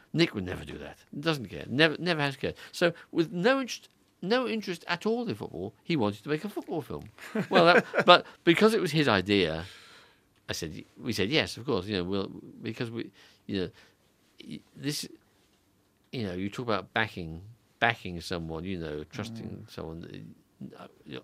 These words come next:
Speaker 1: I, I always back Nick to do.
Speaker 2: Yeah,
Speaker 1: Mm.
Speaker 2: but, uh, you're more into cricket.
Speaker 1: Mm.
Speaker 2: Could it be a cricket scene?
Speaker 1: No, I wouldn't. You see, I, no, no, I don't think it could. <laughs> No,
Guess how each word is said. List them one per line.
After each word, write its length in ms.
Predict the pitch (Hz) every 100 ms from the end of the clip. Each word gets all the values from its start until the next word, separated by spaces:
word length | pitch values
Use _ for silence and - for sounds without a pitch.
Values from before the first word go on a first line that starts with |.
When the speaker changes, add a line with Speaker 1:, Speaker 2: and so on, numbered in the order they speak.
| -
Speaker 1:
I, 100 | 110
I 20 |
always 380 | - 120 101 95
back 260 | - 90 87 - 95
Nick 220 | 95 80 - _ -
to 120 | 98
do. 120 | 98 - 160 _ -
Speaker 2:
Yeah, 180 | - 131
Speaker 1:
Mm. 80 | 82 82 - - -
Speaker 2:
but, 240 | 185 -
uh, 360 | 170 156 139 131
you're 260 | 139 156 175
more 240 | 175 151
into 200 | 160 -
cricket. 500 | 117 139 - 107 - - _ _
Speaker 1:
Mm. 280 | 113 101 78 -
Speaker 2:
Could 420 | 160 143 135 - -
it 200 | 151 -
be 200 | 135 135
a 40 |
cricket 420 | 127 151 147 - -
scene? 460 | - 156 160 208 -
Speaker 1:
No, 180 | 123 117
I 80 | 104
wouldn't. 340 | 127 139 139
You 80 | 147
see, 160 | 151 160
I, 100 | 160 - - - - - -
no, 280 | 143 127 113 117 180
no, 480 | 196 131 123 110 104
I 40 |
don't 200 | 127 135
think 240 | 143 143 - 180
it 140 | 160
could. 1400 | 143 156 160 139 147 131 247 - 269 247 185 247 202 -
<laughs> 0 |
No, 420 | 120 120 117 113